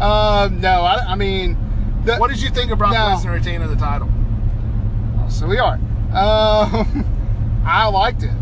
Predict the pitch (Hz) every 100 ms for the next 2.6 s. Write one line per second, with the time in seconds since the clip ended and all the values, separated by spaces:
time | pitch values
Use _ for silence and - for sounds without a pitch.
0 | - 165 180 170 151 - 165 170 175 -
1 | 180 180 180 170 175 175 165 160 185 175
2 | - - 160 185 233